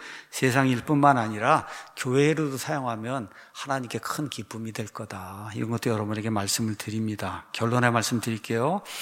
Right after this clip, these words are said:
지역교회를 섬기는 일, 목사로 섬기든 아니면 집사로 섬기든 다른 어떤 직무로 섬기든 이건 매우 엄숙한 일이에요.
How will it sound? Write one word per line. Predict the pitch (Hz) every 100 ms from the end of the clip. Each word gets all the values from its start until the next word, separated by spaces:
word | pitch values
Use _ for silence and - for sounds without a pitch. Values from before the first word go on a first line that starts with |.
| - - -
지역교회를 | - 151 170 165 175 165
섬기는 | 135 165 160 156 139
일, | 123 131 120 92
목사로 | 110 113 - 143 147
섬기든 | 139 135 127 135 135 110 - - - - -
아니면 | 113 127
집사로 | 123 131 - 147 147
섬기든 | 127 151 120 131 123
다른 | - 117 143
어떤 | 117 - 175 160
직무로 | - 147 151 147
섬기든 | - 151 127 - 123 120
이건 | 117
매우 | 110 104 113
엄숙한 | 110 123 127 - 131 123
일이에요. | 120 113 98 90 90